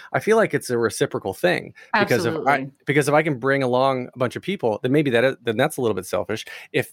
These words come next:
Speaker 1: I'm bringing along ten people with me, then they're getting opportunities. Like, it's, it's, it's spreading, spreading the
Speaker 2: Yeah.
Speaker 1: opportunity, because if they're getting opportunities, that then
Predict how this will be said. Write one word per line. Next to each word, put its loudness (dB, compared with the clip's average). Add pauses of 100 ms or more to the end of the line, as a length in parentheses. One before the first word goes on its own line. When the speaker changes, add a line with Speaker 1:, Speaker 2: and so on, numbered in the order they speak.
(120)
Speaker 1:
I'm 4
bringing 4
along 2
ten -2
people -6
with 0
me, -2 (300)
then 2
they're 2
getting 2
opportunities. -2
Like, -4
it's, -6
it's, -6 (100)
it's -2
spreading, 0 (220)
spreading 2
the 4
Speaker 2:
Yeah. 6
Speaker 1:
opportunity, -2
because -2
if -6
they're 4
getting 2
opportunities, 0
that -2
then 2